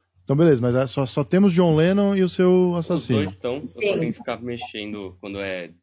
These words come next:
Speaker 2: de mais de um
Speaker 1: Tá, entendi.
Speaker 2: pra poder caber no, no quadro.
Speaker 1: Então, perfeito. Então, vamos começar com eles dois aí.
Speaker 2: Primeiro
Speaker 1: Vandinha,
Speaker 2: o John Lennon, depois o assassino.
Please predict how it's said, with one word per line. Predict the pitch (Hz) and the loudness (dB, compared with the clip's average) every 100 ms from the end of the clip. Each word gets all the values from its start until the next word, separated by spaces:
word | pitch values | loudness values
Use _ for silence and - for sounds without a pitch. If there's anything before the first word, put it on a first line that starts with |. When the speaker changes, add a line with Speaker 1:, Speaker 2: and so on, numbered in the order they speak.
| _ | _
Speaker 2:
de | - | -14
mais | 95 104 95 | -8 -8 -8
de | 107 | -8
um | 135 | -10
Speaker 1:
Tá, | 127 - 113 90 | -8 -4 -2 -2
entendi. | 87 123 127 | -6 -4 -2
Speaker 2:
pra | 107 | 0
poder | 104 95 | -2 -6
caber | 95 98 95 | -10 -12 -10
no, | 95 92 87 | -10 -12 -14
no | 85 87 | -18 -16
quadro. | 85 76 | -18 -18
Speaker 1:
Então, | - 123 | -8 -4
perfeito. | 120 175 - 104 | 2 0 2 -2
Então, | - | 0
vamos | 135 | -2
começar | 143 143 156 | 0 -2 -2
com | 143 156 | -2 0
eles | 147 151 131 | 0 0 2
dois | 131 127 123 | 4 4 4
aí. | 127 104 101 | 2 2 -2
Speaker 2:
Primeiro | 107 90 131 | -6 -4 -2
Speaker 1:
Vandinha, | 139 170 123 | 2 4 4
Speaker 2:
o | |
John | 104 | 0
Lennon, | 120 123 | -6 -8
depois | 113 120 110 | -10 -12 -12
o | |
assassino. | 107 110 - | -12 -14 -18